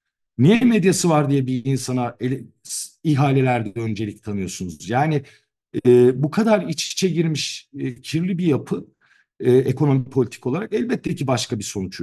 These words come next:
üretemez. E, elbette ki çürümeye doğru topluca gidersiniz. Hani bunun daha beterini de yaşıyoruz zaten. İşte görüyoruz artık her şeyin normalleştiği,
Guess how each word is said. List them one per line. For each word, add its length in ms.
üretemez. 640
E, 60
elbette 380
ki 100
çürümeye 540
doğru 240
topluca 400
gidersiniz. 640
Hani 180
bunun 260
daha 240
beterini 460
de 60
yaşıyoruz 680
zaten. 280
İşte 160
görüyoruz 480
artık 300
her 120
şeyin 220
normalleştiği, 920